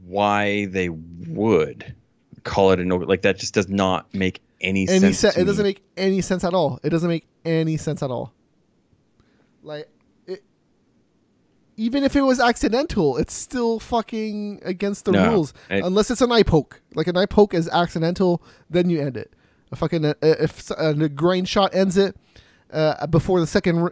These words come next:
Speaker 2: round, then yeah, that's accidental. It's no contest. But even a grain shot after the third round, it begins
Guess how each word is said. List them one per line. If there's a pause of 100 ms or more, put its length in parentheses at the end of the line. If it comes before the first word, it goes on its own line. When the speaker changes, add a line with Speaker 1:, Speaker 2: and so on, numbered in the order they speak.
Speaker 2:
round, (440)
then
yeah,
that's
accidental. (100)
It's
no
contest. (160)
But
even
a
grain
shot
after
the
third
round,
it
begins